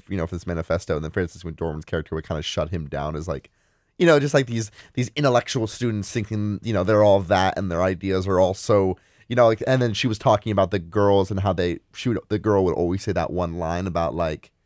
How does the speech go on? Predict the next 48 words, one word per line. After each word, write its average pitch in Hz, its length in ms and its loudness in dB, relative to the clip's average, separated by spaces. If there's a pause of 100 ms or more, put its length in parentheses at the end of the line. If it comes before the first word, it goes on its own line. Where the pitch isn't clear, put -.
(540)
what 101 140 0
was 85 280 0
it? 76 80 -4
It 87 60 -2
was 92 100 -6
something 104 280 -4
like, 92 320 0 (120)
"I 98 140 -2
kn-, 101 140 -4
like, 98 220 -2
I 87 120 -2
know," 87 220 -4
not 147 220 2
like, 123 200 -2
it 156 60 0
was, 151 120 0
like, 135 140 2 (260)
basically 165 300 0
that - 100 -12
she - 120 -4
wouldn't 107 400 0 (880)
take 113 220 -2
criticism 92 680 -2
or 82 60 -4
that 80 140 -6
she - 120 -10
knew. 82 160 -8
There 131 120 -2
was 135 100 -2
that, 170 140 -4
wha-, 98 160 -2 (240)
what - 200 -20
was - 200 -16
it? - 120 -18 (800)
Do - 60 -6
you 151 40 2
know 196 80 6
what 196 100 0
I'm 190 80 0
talking 185 100 -2
about? 180 300 -4 (720)
Uh, 123 360 4
I - 40 0
remember 139 240 4
in 147 80 2
the 127 120 2
argument, 113 400 0
like, 98 160 -2